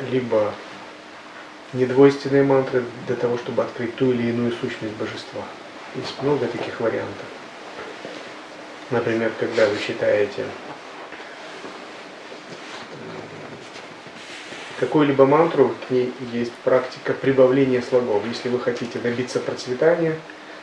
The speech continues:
то вы добавляете слог Шрим к Брахма-мантре или любой другой мантре.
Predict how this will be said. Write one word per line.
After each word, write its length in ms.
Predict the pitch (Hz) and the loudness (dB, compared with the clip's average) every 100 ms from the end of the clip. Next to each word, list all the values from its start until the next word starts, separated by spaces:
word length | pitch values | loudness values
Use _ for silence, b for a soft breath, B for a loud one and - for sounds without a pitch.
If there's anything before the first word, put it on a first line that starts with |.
| - | -14
то 80 | - | -2
вы 120 | 113 | 2
добавляете 800 | 127 120 120 120 123 113 113 113 - - - - | 4 6 4 4 4 4 0 -6 -8 -12 -16 -6
слог 220 | 123 120 | -4 -4
Шрим 360 | - 127 135 110 - - - - - - - - - | -2 0 0 0 -8 -14 -14 -14 -16 -16 -12 -10 -10
к 40 | |
Брахма-мантре 800 | 110 113 117 - 107 107 104 - - - - - - - - | -4 -2 -2 -2 -6 -6 -8 -10 -12 -10 -10 -10 -12 -12 -6
или 180 | 151 143 | -4 -2
любой 260 | 127 120 120 - 123 | -4 -4 -6 -6 -4
другой 320 | 120 120 123 | 0 4 4
мантре. 360 | 113 104 104 | 4 -6 -10